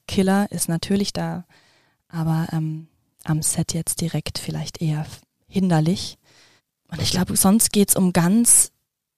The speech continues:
menschliche Dinge, die ja, glaub ich, auch in der Kommunikation jetzt einfach unter zwei, fünf,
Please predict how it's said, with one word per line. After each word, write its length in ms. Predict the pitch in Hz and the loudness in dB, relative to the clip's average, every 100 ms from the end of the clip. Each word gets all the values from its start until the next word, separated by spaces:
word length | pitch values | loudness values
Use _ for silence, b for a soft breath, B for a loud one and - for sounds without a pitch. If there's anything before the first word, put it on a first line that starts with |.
| _ _ _ | _ _ _
menschliche 1120 | 185 175 175 254 - 220 - 196 180 170 - - _ _ _ _ _ - | -6 2 6 6 6 2 4 2 2 0 -4 -10 _ _ _ _ _ 2
Dinge, 460 | 190 302 196 165 - _ _ _ | 6 6 6 2 -4 _ _ _
die 280 | 185 180 180 | -4 -2 0
ja, 280 | 175 170 - | 2 0 -2
glaub 240 | - 180 202 | -4 -2 0
ich, 180 | 214 | 0
auch 160 | - 185 | 0 2
in 80 | 202 | 2
der 80 | 190 | 2
Kommunikation 840 | 190 190 190 190 - - 185 233 | 4 2 2 2 2 2 2 4
jetzt 220 | 220 196 | 4 2
einfach 440 | 190 196 - 202 - | -2 -4 0 -2 0
unter 380 | - 208 208 196 | -2 0 0 0
zwei, 640 | - 202 214 220 220 220 | 0 2 2 2 0 -2
fünf, 420 | 214 226 233 233 | 0 2 2 0